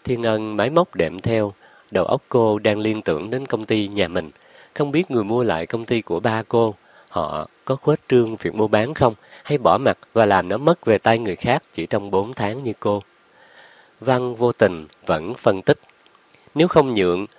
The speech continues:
họ chỉ còn biết cách phá sản và đóng cửa công ty mà thôi. Không có những công ty như anh mua lại, họ càng thua lỗ,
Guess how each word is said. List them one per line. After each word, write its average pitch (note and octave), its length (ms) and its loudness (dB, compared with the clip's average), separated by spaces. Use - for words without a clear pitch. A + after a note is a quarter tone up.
họ E2+ 420 0
chỉ - 160 -6
còn E2+ 240 -2
biết B2+ 160 -2
cách D3+ 140 -6
phá C#3 240 0
sản F2+ 340 0
và F#2+ 120 4
đóng A#2 240 0
cửa F#2 120 -2
công A2 200 2
ty A2+ 180 4
mà G2 140 0
thôi. A#2 300 4
Không D3 240 0
có C#3+ 140 6
những B2 200 -2
công C3 180 -2
ty C3 200 6
như B2+ 200 0
anh B2+ 240 0
mua C3 200 4
lại, D#2+ 320 2
họ G#2+ 140 4
càng G2 220 -8
thua C3 240 4
lỗ, F#2+ 320 4